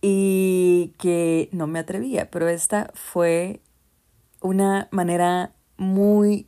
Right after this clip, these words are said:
chistosa y muy increíble en que Dios o el universo, como tú lo quieras ver, me recuerda que si tienes la oportunidad es porque estás lista y de pensarlo y pensarlo jamás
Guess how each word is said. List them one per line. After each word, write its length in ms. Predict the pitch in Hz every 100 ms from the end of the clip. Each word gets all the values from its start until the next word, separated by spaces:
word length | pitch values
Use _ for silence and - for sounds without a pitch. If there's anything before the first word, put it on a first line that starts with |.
| -
chistosa 720 | 180 170 - 175 - 175 175
y 180 | 180 165
muy 180 | 165 170
increíble 880 | 175 185 196 156 147 147 120 202 - - - _ _ _ -
en 240 | 180 170
que 440 | - 175 165 151 -
Dios 440 | - 165 165 165 -
o 20 |
el 80 | 202
universo, 480 | 175 147 139 - -
como 220 | 160 151
tú 100 | 147
lo 80 | 147
quieras 260 | 156 151
ver, 280 | 151 147 - - _ _ _ _ _ -
me 160 | 202
recuerda 580 | 196 185 - 202 196 208
que 420 | 208 208 202 214 - _ _ _ _ _ -
si 360 | - - 208 -
tienes 480 | - 220 247 254 247
la 140 | 220 185
oportunidad 760 | 175 156 160 165 165 175 202 -
es 200 | 175 -
porque 300 | 175 - 160
estás 340 | - 156 147
lista 560 | 160 170 - 196 311 - _ _ _ _ _ _ _ _ _
y 600 | 202 196 196 196 196 - _
de 280 | 185 175 196
pensarlo 760 | - 185 180 170 208 196 214
y 40 | 226
pensarlo 600 | 196 175 - 175 180 190
jamás 960 | - 180 160 165 165 160 160 160 -